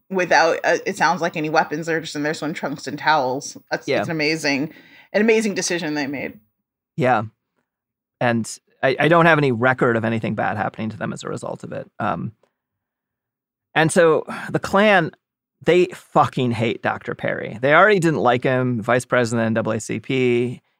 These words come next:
Speaker 2: He's Black and middle class and educated. He's throwing down with the working class. He wasn't scared of them. And also, <laughs> he was Catholic. And the Klan has this whole
Speaker 1: Uh-oh.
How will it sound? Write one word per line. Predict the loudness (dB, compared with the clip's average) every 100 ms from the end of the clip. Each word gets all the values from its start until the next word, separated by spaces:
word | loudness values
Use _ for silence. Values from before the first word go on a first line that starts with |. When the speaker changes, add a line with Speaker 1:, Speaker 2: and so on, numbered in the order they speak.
| -6
Speaker 2:
He's | -6 -4
Black | 2 4 6 4
and | 2
middle | 2 0
class | 0 0 0
and | -2
educated. | -2 -2 -2 0 2 2
He's | 0 -4
throwing | -2 0 0 0
down | -2 -2
with | -4
the |
working | -2 -2 -2 -4
class. | 0 4 4 2 -6 _ _ _
He | -6
wasn't | -6 -8 -8
scared | -8 0 2 4
of | 4
them. | 4 4 2 -4 _ _ _ -2
And | 2
also, | 2 4
<laughs> | 0
he | 2 2
was | 2
Catholic. | -4 -2 -2 0 -2 -2 _ _ _ -2
And | 0
the | 0
Klan | 2 2 4
has | 2
this | -2
whole | -2 2
Speaker 1:
Uh-oh. | 4 6